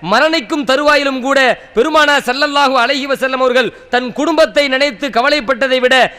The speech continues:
இந்த உம்மத்தை நினைத்து கவலைப்பட்டதுதான் அதிகம் என்கிற தகவல் தபரானிலே பதிவாகி இருக்கிறது. அப்ப இந்த உம்மத்தின் மீது அதிக அக்கறை கொண்ட, அதிக காதல் கொண்ட அந்த மாநபி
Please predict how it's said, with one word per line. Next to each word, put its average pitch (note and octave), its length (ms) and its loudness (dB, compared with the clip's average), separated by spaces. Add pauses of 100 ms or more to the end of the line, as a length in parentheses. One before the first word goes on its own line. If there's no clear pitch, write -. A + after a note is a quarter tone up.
இந்த A#3 140 0
உம்மத்தை D#4 500 0
நினைத்து C#4+ 340 -2
கவலைப்பட்டதுதான் C4+ 800 -2
அதிகம் C4 360 -2
என்கிற B3+ 320 2
தகவல் B3+ 520 0
தபரானிலே B3 480 0
பதிவாகி G3+ 320 -2
இருக்கிறது. C#3+ 420 -10 (760)
அப்ப G#3 140 0
இந்த A#3 180 0
உம்மத்தின் D#4+ 460 0
மீது D4 160 0
அதிக D4+ 340 2
அக்கறை D4 380 0
கொண்ட, C4+ 240 -2
அதிக D4 320 0
காதல் C#4 380 2
கொண்ட B3+ 380 0 (100)
அந்த B3+ 240 -2
மாநபி A#3+ 640 2